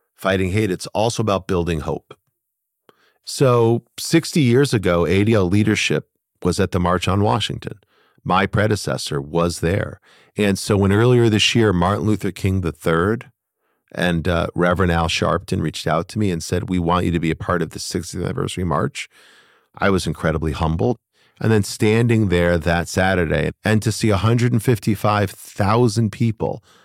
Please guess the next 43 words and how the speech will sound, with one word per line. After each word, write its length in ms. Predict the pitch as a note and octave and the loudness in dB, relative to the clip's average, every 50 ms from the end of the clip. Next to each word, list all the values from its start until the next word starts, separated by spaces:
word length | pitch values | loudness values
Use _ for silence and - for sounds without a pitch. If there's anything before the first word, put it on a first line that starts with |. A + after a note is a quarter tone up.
| _ _ _ | _ _ _
amassed 500 | - F#2+ F2+ F2+ F#2+ G2 G2+ G2 - - | -2 0 2 2 2 2 0 0 -2 -2
on 120 | F2+ E2+ E2 | -2 -2 0
the 80 | D#2+ | -2
mall 420 | E2 D#2+ D2+ - - - - G2+ _ _ _ _ _ _ _ _ _ _ _ _ _ _ _ _ _ _ | -2 -2 -4 -4 -6 -10 -12 -14 _ _ _ _ _ _ _ _ _ _ _ _ _ _ _ _ _ _
and 160 | - G#2 - | -4 -4 -2
to 100 | - G#2 | -2 -4
be 220 | F#2 - A2 A2 A2 | 0 2 2 2 4
able 160 | A2 G#2+ - | 2 2 0
to 80 | F#2+ | -2
speak, 680 | - - - - - _ - C3+ D3 D3 - _ _ - | -6 -6 -10 -10 -10 _ 2 2 2 2 0 _ _ -2
you 80 | F#2 F2 | 0 2
know, 320 | E2+ D#2+ D#2 D#2 D#2 D#2 | 2 2 2 0 0 -2
to 140 | - - - | -4 -4 -2
be, 160 | D#2 G2+ G2+ | 0 2 2
like, 200 | F#2+ F#2 F#2 - | 4 2 2 2
the 120 | - G2 - | 0 0 2
opening 380 | - G2 G#2+ - G#2+ G#2 F#2+ | 2 0 0 2 0 0 2
act 340 | F2+ F#2 G2 G#2 G2 - - | 2 2 2 0 -2 -2 -4
as 120 | F2+ D#2+ E2+ | -4 -2 0
I 140 | D#2+ D#2+ | 0 0
happened 340 | D2 E2 E2 - - E2 D#2 | 0 -2 -2 -2 -4 -8 -8
to 80 | - - | -8 -4
be 200 | - F#2+ F#2+ E2+ | -2 -2 -2 -2
for 160 | - - F2 | -2 -2 -2
Martin 440 | D#2 C#2+ D2 D2+ F#2+ - - B1+ F2+ | -2 -2 -2 -2 -4 -4 -4 -6 -6
Luther 180 | F#2+ - - | -6 -6 -6
King 240 | F2 - - F#2+ F#2+ | -8 -6 -4 -4 -4
the 140 | F2+ E2+ D2 | -4 -6 -8
third, 500 | - - - F2 G#2 A#2 C#3 C3+ - - _ _ _ _ _ _ _ _ _ _ _ _ _ _ _ _ _ _ _ _ _ _ - | -4 -4 -2 0 2 2 0 0 -4 -12 _ _ _ _ _ _ _ _ _ _ _ _ _ _ _ _ _ _ _ _ _ _ -4
that 260 | B2 G#2+ A2 A2 G2 | 0 2 2 2 2
was 200 | D#2+ E2+ E2+ D#2 | 2 0 0 0
really 540 | E2+ E2+ F2+ F2+ F#2 F2+ E2+ D#2+ D#2 D2 D2 _ _ _ _ _ _ _ _ _ _ _ _ _ | 0 0 2 2 2 2 2 2 0 -2 -6 _ _ _ _ _ _ _ _ _ _ _ _ _
incredibly 800 | _ G#2+ G2 F2+ - - - - G2 G2 G2 G2 F#2+ D#2+ E2+ E2+ D#2+ | _ -2 -2 -2 -4 -4 0 2 2 4 4 2 2 2 0 0 0
humbling. 640 | C2+ E2+ D#2+ E2 F2 F#2 G2+ A#2 B2+ C3+ C#3 C#3+ C#3 _ _ _ _ _ _ _ _ _ _ _ _ _ _ _ _ | 0 0 0 0 0 0 0 2 2 0 0 -4 -6 _ _ _ _ _ _ _ _ _ _ _ _ _ _ _ _
The 200 | - - - A#2 | -12 -4 -2 -2
days 480 | G#2 F2+ A2 A2 A#2 B2+ C#3 C#3 A#2+ - | 0 2 2 4 4 6 4 4 2 -2
can 220 | - - A2+ G#2+ | -2 0 0 2
be 140 | G2 G2 F#2+ | 4 2 2
long 420 | F#2 F2+ F2+ F2 F2 F#2 G#2 A#2 B2+ | 2 2 2 2 2 2 2 2 2
at 80 | B2+ | 4
A 160 | C3 C3 C3 | 4 4 4
D 200 | C3 B2+ C3 C3+ | 4 4 4 4
L 360 | C3+ C3+ C3+ C3+ C#3 C#3+ C#3+ | 4 4 2 2 0 -2 -4